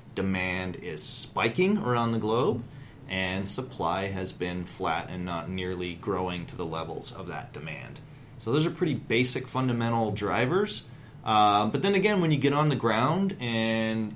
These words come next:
you look at, uh, prices from a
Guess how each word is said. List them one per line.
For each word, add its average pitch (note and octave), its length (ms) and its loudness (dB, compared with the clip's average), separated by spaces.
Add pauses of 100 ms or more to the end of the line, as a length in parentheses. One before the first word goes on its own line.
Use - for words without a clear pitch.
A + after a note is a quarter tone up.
(100)
you G#2+ 420 -2
look A2 320 -2
at, - 420 -4
uh, F#2+ 720 -2 (220)
prices G#2 640 0
from G2 320 -2
a F2 400 -4